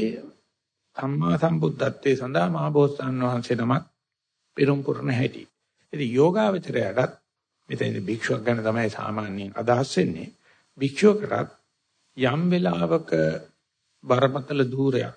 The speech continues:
බරපතල භාරයක්, බරපතල කටයුත්තක් කියලා ඉවරෙච්චාම හුඟක් වෙලාවට හිතෙනවා, "හරි දැන් ඉතින් අමාරු වැඩක් ඉවර කරා. ඒක නිසා ඊගා වැඩේ පටන් ගන්න ඉස්සෙල්ලා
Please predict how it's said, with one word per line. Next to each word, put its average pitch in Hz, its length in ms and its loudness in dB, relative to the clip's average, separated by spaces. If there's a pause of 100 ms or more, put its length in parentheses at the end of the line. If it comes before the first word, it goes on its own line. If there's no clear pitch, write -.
(100)
බරපතල 127 520 -6
භාරයක්, 123 600 0 (120)
බරපතල 123 460 -4
කටයුත්තක් 131 540 -2
කියලා 135 200 -6
ඉවරෙච්චාම 135 540 0 (640)
හුඟක් 151 420 4
වෙලාවට 143 400 0
හිතෙනවා, 123 440 -4 (440)
"හරි 113 140 -2
දැන් 117 240 2
ඉතින් 127 260 -4
අමාරු 127 420 0
වැඩක් 117 280 0
ඉවර 104 220 -2
කරා. 127 280 2 (420)
ඒක 120 120 -12
නිසා 120 420 0 (260)
ඊගා 139 340 4
වැඩේ 143 260 2
පටන් 135 280 0
ගන්න 131 220 2
ඉස්සෙල්ලා 127 440 2